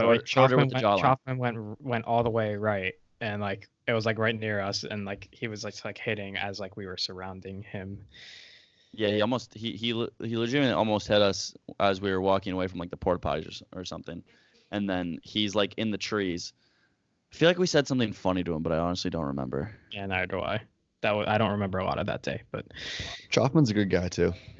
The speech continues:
Speaker 1: What, 'cause you had more than, like, two or, two or
Speaker 2: It
Speaker 1: three
Speaker 2: wa-, 'cause it was
Speaker 1: drinks?
Speaker 2: just, like, way too early in the morning for me
Speaker 1: Oh. <laughs>
Speaker 2: to process.
Speaker 1: Oh, wait. That way we actually did. You're right. Okay, never mind. <laughs>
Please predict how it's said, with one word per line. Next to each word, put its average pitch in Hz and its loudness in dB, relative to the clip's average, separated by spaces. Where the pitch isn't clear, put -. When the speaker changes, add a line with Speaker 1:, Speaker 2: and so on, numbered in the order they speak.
Speaker 1:
What, 90 2
'cause 92 -2
you 90 4
had 85 2
more 82 0
than, 80 -4
like, 82 -4
two - -2
or, 85 2
two - -2
or 82 4
Speaker 2:
It 90 -2
Speaker 1:
three 123 6
Speaker 2:
wa-, 139 6
'cause 139 4
it 131 8
was 127 6
Speaker 1:
drinks? - -
Speaker 2:
just, - 4
like, 127 2
way 120 6
too 123 0
early 104 2
in 98 -4
the 95 -6
morning 92 -10
for - -16
me - -2
Speaker 1:
Oh. - -4
<laughs> - -2
Speaker 2:
to 101 4
process. 92 -12
Speaker 1:
Oh, 123 6
wait. 107 6
That 113 8
way 147 8
we 123 6
actually 101 2
did. 80 -4
You're 76 -2
right. 60 -2
Okay, 57 -2
never 90 2
mind. 62 -2
<laughs> 98 4